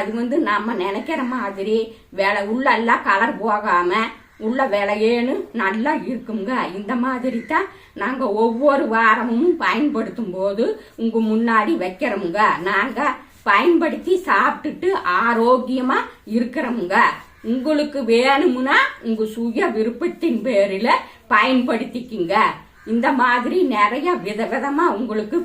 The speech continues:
பவுனம்மா நான் அடுத்தடுத்து சொல்லித் தரப் போறேனுங்க. அதற்கு நீங்க பவுன் ஃபுட்ஸை சப்ஸ்கிரைப் பண்ணுங்க, கூடவே வர்ற பெல் சிம்பலை கிளிக் பண்ணுங்க, ஃபாலோ பண்ணுங்க, லைக் பண்ணுங்க, நாலு பேர்த்த ஷேர் பண்ணுங்க. ஏ,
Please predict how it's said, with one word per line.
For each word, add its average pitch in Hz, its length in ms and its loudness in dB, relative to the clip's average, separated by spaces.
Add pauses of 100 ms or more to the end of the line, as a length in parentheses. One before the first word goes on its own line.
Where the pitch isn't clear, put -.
பவுனம்மா 233 560 0 (160)
நான் 185 200 -4 (100)
அடுத்தடுத்து 233 600 -6 (340)
சொல்லித் 247 360 2
தரப் 285 260 -2
போறேனுங்க. 233 500 -2 (320)
அதற்கு 233 340 -4 (120)
நீங்க 226 260 -4 (480)
பவுன் 302 340 4
ஃபுட்ஸை 254 380 -4 (220)
சப்ஸ்கிரைப் 285 580 -2
பண்ணுங்க, 240 340 -4 (280)
கூடவே 254 420 -2 (180)
வர்ற 226 200 -4 (400)
பெல் 262 260 -2
சிம்பலை 294 380 0
கிளிக் 302 320 -6
பண்ணுங்க, 233 340 -2 (480)
ஃபாலோ 294 360 2 (140)
பண்ணுங்க, 233 400 0 (280)
லைக் 330 220 -2 (120)
பண்ணுங்க, 233 320 -2 (440)
நாலு 269 300 0
பேர்த்த 302 400 -2 (340)
ஷேர் 285 380 2
பண்ணுங்க. 240 360 -4 (760)
ஏ, 214 60 -2